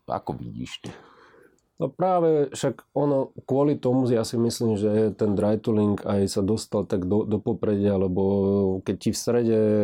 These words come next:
Speaker 2: steny vyteká nejaký ľad, tak sa chceš nejak, nejak, k nemu nejako dostať. Tak vlastne tie visiace ciagle boli ten popud, aby ten človek nejako doliezol, a keď je vonko minus desať, tak je to najlogickejšie tam doliezť s tými cepinmi.
Speaker 1: Mhm.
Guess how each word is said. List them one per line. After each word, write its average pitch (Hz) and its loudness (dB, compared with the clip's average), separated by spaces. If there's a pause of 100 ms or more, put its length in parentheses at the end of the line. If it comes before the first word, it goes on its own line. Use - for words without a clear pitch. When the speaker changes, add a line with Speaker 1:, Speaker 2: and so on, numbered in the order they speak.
(220)
Speaker 2:
steny 120 0
vyteká 107 0
nejaký 107 0
ľad, 107 0
tak - -6
sa 107 0
chceš 101 -2
nejak, 98 -2
nejak, 101 0
k - -6
nemu 107 2
nejako 98 -2
dostať. - -10
Tak 90 -4
vlastne 101 -2 (400)
tie 101 2
visiace 107 0
ciagle 110 0
boli 107 0
ten 101 0
popud, 113 -2
aby 98 -2
ten 104 -2
človek 104 0
nejako 107 0
doliezol, 101 0
a 85 -8
keď 95 -2
je - -
vonko 101 0
minus 101 -2
desať, 95 -2
tak 92 -2
je 95 0
to 92 -2
najlogickejšie 95 -2
tam 90 -2
doliezť 90 0
s - -10
tými 92 -2
cepinmi. 87 -6
Speaker 1:
Mhm. - -14